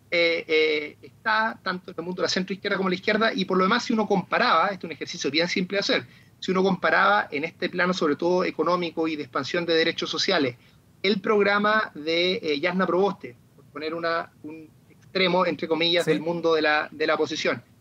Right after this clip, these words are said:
Speaker 1: y el programa, eh, de, de Gabriel Boric, de Aprobodignidad, la verdad es que las similitudes eran altísimas. Por lo tanto, para nosotros, un proceso muy simple, eh, el trabajar de manera, de manera mancomunada. Entonces, creo que a veces en la, en la, seguramente por,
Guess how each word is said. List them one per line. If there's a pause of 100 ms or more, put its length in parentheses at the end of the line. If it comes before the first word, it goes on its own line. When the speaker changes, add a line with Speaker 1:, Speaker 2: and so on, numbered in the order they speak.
(260)
Speaker 1:
y
el
programa,
eh,
de,
de
Gabriel
Boric,
de
Aprobodignidad, (260)
la
verdad
es
que
las
similitudes
eran
altísimas.
Por
lo
tanto,
para
nosotros, (500)
un
proceso
muy (440)
simple, (260)
eh,
el
trabajar
de
manera,
de
manera
mancomunada. (100)
Entonces, (180)
creo
que
a
veces
en
la,
en
la, (420)
seguramente
por,